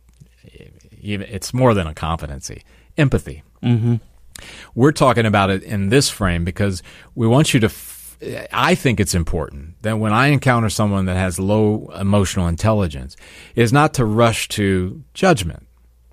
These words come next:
Speaker 1: Start with empathy,
Speaker 2: Mm-hmm.
Speaker 1: because that empathy will open up the door for you to begin to be curious. Oh, I wonder what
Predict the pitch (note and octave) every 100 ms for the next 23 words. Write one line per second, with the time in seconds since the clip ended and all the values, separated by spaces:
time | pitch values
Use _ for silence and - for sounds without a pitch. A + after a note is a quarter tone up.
0 | _ _ _ _ _ _ _ - - -
1 | D#3 D#3+ G#2 E2+ E2+ D#2 D2 - - _
2 | _ _ _ - G#2 F#2+ G#2+ G#2+ A2+ D#3
3 | E3+ E3 C3+ A2+ A#2 B2+ C3 C3+ A2+ -
4 | G2+ E2 G#2+ B2 - F#2+ F2+ F2+ E2 F#2
5 | _ A2 B2+ C3 - G2 - - F3 F2+
6 | A1+ - - _ _ _ _ _ _ _
7 | - F#3 G2 - _ C#3+ F#3+ C4 B3+ F#3
8 | -